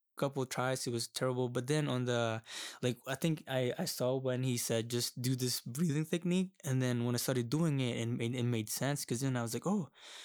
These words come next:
I started to see the cold. Like, at first, my mindset was just like, "Ah, it's so cold, it's so cold." But then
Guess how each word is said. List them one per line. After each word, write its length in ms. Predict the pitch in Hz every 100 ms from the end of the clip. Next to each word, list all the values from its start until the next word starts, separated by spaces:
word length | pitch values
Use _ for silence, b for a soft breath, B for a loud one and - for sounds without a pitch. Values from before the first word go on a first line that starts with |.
| B -
I 60 |
started 300 | 123 180 165 143
to 60 |
see 180 | 135 165
the 100 | 143
cold. 540 | - - 151 160 135 123
Like, 220 | 117 113 _ _ _ -
at 160 | 135 -
first, 520 | - 185 190 165 -
my 140 | 123 123
mindset 480 | 117 139 143 - 120
was 160 | 113
just 160 | 117 -
like, 100 | 135
"Ah, 120 | 170
it's 80 | 165
so 120 | 175
cold, 260 | 160 160 151
it's 100 | 139
so 120 | 147
cold." 220 | 135 139
But 140 | 123 113
then 520 | 151 143 127 120